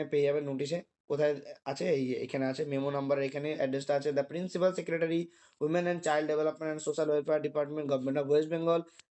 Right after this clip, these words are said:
বিকাশ ভবন, কলকাতা একানব্বই।" তো বন্ধুরা, এই অ্যাড্রেসে পাঠাতে পারেন। The Additional District Magistrate,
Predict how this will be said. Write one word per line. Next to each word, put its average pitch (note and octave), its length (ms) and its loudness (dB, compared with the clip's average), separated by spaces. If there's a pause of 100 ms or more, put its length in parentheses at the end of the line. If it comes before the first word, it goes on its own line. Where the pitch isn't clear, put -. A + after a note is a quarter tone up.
(140)
বিকাশ D#3+ 380 4
ভবন, E3 340 0
কলকাতা D3 400 0 (120)
একানব্বই।" C3 460 -8
তো - 120 -8
বন্ধুরা, D#3+ 260 -2
এই E3+ 100 2
অ্যাড্রেসে E3 320 2
পাঠাতে D#3+ 280 0
পারেন। D#3+ 220 2 (260)
The C#3 140 0
Additional F3+ 380 2
District F3+ 280 -4
Magistrate, E3+ 500 0